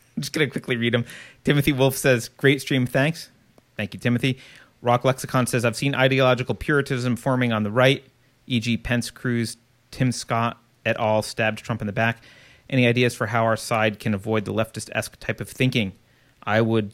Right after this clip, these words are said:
you're not gonna like this answer, but I don't think anything that Pence, Cruz, or Tim Scott does is ideological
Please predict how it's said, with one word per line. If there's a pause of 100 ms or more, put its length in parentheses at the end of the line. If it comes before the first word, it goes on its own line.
you're
not
gonna
like
this
answer,
but
I
don't
think (240)
anything
that (260)
Pence, (100)
Cruz,
or (120)
Tim
Scott
does
is
ideological